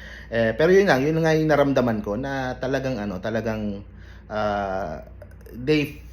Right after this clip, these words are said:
felt really hurt and betrayed na ganun yung gagawin sa Tito Vic and Joey nitong mga anak nung sa tape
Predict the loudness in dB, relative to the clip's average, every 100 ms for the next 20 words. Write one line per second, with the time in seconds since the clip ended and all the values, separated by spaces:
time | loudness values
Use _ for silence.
0 | -18 -16 0 4 4 4 -8 -14 -6 -2
1 | 0 2 2 2 0 -4 -4 0 0 0
2 | -4 -4 -4 -6 -12 -16 -18 -20 -20 -14
3 | -4 -2 2 2 2 2 2 4 4 4
4 | 2 4 2 -2 -6 -16 -18 -6 0 2
5 | 4 2 0 0 -2 -4 -6 -10 -16 -8
6 | -6 -2 -2 -2 -4 -4 -2 0 2 2
7 | -2 -8 -12 -18 -20 -8 -2 0 2 2
8 | 4 2 0 0 -2 -4 -12 -18 -18 -20
9 | -8 0 4 4 2 -6 -4 -2 -2 -2
10 | -4 -6